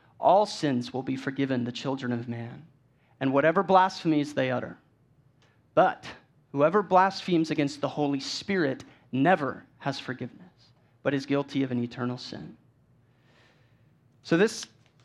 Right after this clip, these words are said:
scripture kind of presents a problem for us, right? Um, we learn in First John that whoever confesses his sin, will, he is faithful and just to forgive us. And yet,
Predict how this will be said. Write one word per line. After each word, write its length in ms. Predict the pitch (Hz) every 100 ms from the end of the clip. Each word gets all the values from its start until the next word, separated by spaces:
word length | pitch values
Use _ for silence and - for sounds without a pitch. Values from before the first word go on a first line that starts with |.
| -
scripture 500 | - - 240 - 233
kind 300 | - 196 202
of 320 | 175 - - _ _ _
presents 320 | 165 - 156
a 40 |
problem 580 | 151 135 135 135 120 113 -
for 120 | -
us, 460 | 78 67 - - - -
right? 320 | - 127 127 123 _ _
Um, 560 | - 139 123 110 113 - - _ _ _ _ _ _ _ _ _ _
we 220 | 151 165
learn 340 | 156 156 160 156
in 80 |
First 400 | 143 - 156 147
John 840 | - 151 160 151 139 131 135 165 196
that 400 | 175 139 135 - - _ -
whoever 500 | 147 151 156 165 160
confesses 680 | 160 143 165 151 - 143
his 140 | - 143
sin, 680 | - - - 143 135 135 135
will, 300 | 135 135 - -
he 200 | 147 143
is 140 | 135
faithful 480 | - 170 170 - 151
and 120 | 135
just 260 | 131 135 -
to 60 |
forgive 320 | 131 143 175
us. 380 | 175 131 156 - - _ _ _ _ _ _ -
And 140 | 190
yet, 280 | 196 190 -